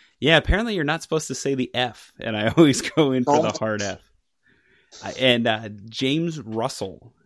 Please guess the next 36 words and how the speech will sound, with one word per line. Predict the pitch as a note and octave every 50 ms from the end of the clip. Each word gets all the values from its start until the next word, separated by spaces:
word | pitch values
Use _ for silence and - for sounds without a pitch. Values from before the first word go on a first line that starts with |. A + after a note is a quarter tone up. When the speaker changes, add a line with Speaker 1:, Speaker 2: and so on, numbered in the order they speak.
| _ -
Speaker 1:
uh, | - G#2+ G#2 G#2 G2+
the, | G2 G#2+ G2+ - - -
the | - A#2 G2+
veteran | G2+ A#2 A#2 B2 B2 A#2 A2 G#2+
lefty. | G#2 G#2+ G#2+ A2 - - A2 G2+ F#2+ F#2+ - _ _ _ _ _ _ _
It | -
looks | C#3 E3 - -
like | A#3
they're | - B3+ B3
gonna | - A#3 G3
roll | E3 D#3 F3 F#3+
with | E3 C3 -
three | - - - C3+ C#3+ E3 F3
lefties, | D3 B2+ C3+ C#3+ - - - G3 G3 - -
and | C3 B2+ B2 B2 B2+ B2+
none | B2 C3 D#3 F3
of | F3 D#3 C#3
which | C3+ C#3 - -
are | C3 A#2+
named | A#2+ A#2+ B2 A2+
Bobby | A#2 A2+ A2 A#2 A2+ C3+
Laframboise. | B2 A2+ A2 G#2+ A2 - - - A2 G#2 G#2 G2+ F#2+ F#2+ G2 G2 G2 F#2+ F2+ - - - _
I'm | - - B2
a |
little | C#3 C#3+ C3+ -
disappointed. | - - D#3+ E3 E3+
Speaker 2:
Oh, | F3+ F3+ E3 - - E3+ E3+ E3+ E3+ E3 E3+
I | E3+ E3+ E3+ E3+
know. | E3+ E3 E3+ E3+ E3+ E3 E3 E3+ E3+ E3+ E3 E3 D#3 D#3+
Laframboise. | E3 E3+ D#3+ - - C#3+ C#3+ C#3 C#3 F3 F#3 A3+ C4 C4 A3+ D#3 A#2+ A#2 - _ - - B2+ - - - D#3 -
Speaker 1:
<laughs> | -
Speaker 2:
Oh, | - A2+ A2+ - - - -
I, | C3 C#3+ C#3+
I, | C3 B2 C#3 - - - -
I | D3+ D3+ D3+
wanna, | E3 F3+ F#3+ G3 F#3+ F3 -